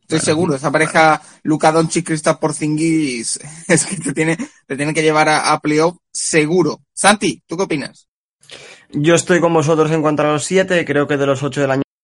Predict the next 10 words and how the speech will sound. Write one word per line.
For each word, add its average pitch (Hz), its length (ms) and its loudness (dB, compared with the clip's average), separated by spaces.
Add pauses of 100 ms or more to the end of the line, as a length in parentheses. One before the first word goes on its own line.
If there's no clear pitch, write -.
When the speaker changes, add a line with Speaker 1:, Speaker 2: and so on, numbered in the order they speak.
(580)
Speaker 3:
cae 131 280 0
Oklahoma 127 540 0
a 127 40 -2
todos, 165 340 -2
¿no? 160 160 -2
Y 170 80 -2
el 123 160 -4 (640)
siete 127 220 -4
seguirán 127 360 -2
ahí. 185 360 2